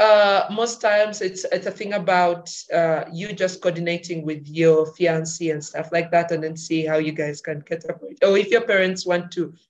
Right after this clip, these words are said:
accommodate it, well and good and stuff like that. But it's, it's a thing about making sure, like, you're just smart. We have certain specific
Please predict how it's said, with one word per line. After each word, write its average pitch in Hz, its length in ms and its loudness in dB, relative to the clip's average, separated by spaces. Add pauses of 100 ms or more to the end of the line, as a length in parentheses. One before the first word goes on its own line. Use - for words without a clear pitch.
(140)
accommodate 170 720 0
it, 175 220 -10
well 160 180 2
and 156 240 -2
good 160 400 -4 (460)
and 165 80 -6
stuff 170 220 -2
like 175 160 4
that. 165 260 2
But 165 360 0 (140)
it's, - 560 -6
it's 175 200 0
a 190 60 -2
thing 196 200 -2
about 180 400 4
making 175 300 -2
sure, 170 220 -2
like, 160 180 -4
you're 160 100 -4
just 165 340 -2
smart. 160 360 -2
We 190 80 -4
have 180 160 2
certain 180 360 -8
specific 170 640 -6